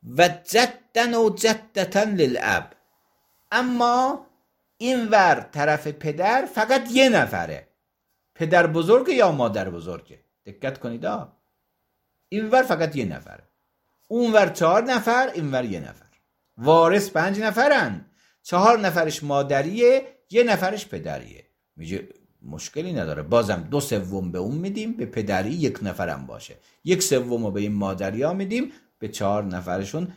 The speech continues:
به سویه تقسیم می‌کنن. می‌فرماید فللمتقربه بالامه، اونی که اقربای امیه، فرق نمی‌کنه، من الجدود و الاخوه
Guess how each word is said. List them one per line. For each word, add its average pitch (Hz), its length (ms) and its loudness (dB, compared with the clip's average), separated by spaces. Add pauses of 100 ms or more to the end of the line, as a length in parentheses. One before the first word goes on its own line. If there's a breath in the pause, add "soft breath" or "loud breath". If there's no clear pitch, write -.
به 92 100 -8
سویه 80 520 -6
تقسیم - 480 -14
می‌کنن. 62 460 -20 (880 soft breath)
می‌فرماید 113 840 0 (2500)
فللمتقربه 120 1400 0
بالامه، 117 1080 -2 (400)
اونی 180 240 -2
که - 200 -6
اقربای 113 800 2
امیه، 139 1080 -2 (580)
فرق 139 260 4
نمی‌کنه، 110 680 -6 (380)
من 123 160 -8
الجدود 131 680 2
و 170 140 2
الاخوه 82 540 -4